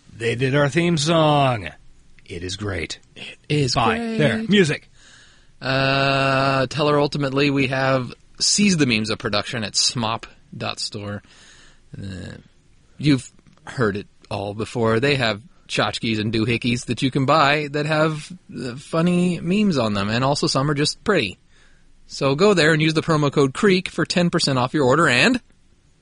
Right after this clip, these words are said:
Speaker 1: decimate your receipt. <laughs>
Speaker 2: Thank you, Dave Mustaine.
Speaker 1: The trick is to say it without opening your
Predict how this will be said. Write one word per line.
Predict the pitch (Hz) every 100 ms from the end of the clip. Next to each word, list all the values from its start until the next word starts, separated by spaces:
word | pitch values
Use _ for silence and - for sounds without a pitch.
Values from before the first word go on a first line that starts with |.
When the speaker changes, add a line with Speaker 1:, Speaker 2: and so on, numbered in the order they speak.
| _ _ _ _
Speaker 1:
decimate | - 92 - 85 80 78 -
your | 82 78 71
receipt. | 78 71 - - 65 - - - _ _
<laughs> | 226 160 - _ _
Speaker 2:
Thank | - 170
you, | 180
Dave | 151 156
Mustaine. | 143 131 143 123 92 - - - - - - - -
Speaker 1:
The | 110 113
trick | - - 170 147 - -
is | 110 101
to | -
say | 127 156 107
it | 110
without | 113 - - 117
opening | 123 117 101 101
your | 92